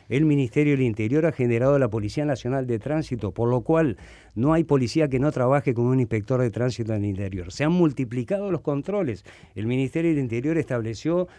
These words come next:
lo que se llama brigadas de tránsito. Eso lo sabe muy bien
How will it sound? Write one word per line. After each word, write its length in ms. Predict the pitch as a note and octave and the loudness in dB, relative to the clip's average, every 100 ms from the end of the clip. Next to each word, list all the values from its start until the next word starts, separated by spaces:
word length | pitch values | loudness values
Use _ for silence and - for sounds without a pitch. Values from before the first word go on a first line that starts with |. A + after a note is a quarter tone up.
| - - | -20 -8
lo 180 | A#2+ C3 | -4 -2
que 120 | C3 | -4
se 120 | B2 | -4
llama 280 | C3+ D#3 D#3+ | -2 -2 0
brigadas 580 | C3 C3 C3+ D#3 D#3+ C3 | 0 0 2 2 2 2
de 120 | B2+ | -2
tránsito. 600 | C3+ C#3 A#2 F#2+ D#2+ D2 - - _ | 0 -2 -2 -8 -10 -14 -18 -20 _
Eso 240 | D#3+ F#3 | -2 0
lo 120 | F#3 D#3 | 0 2
sabe 200 | F3 E3+ | 2 2
muy 240 | D#3+ D3+ | 2 2
bien 360 | C#3+ F3 F3+ | 2 2 0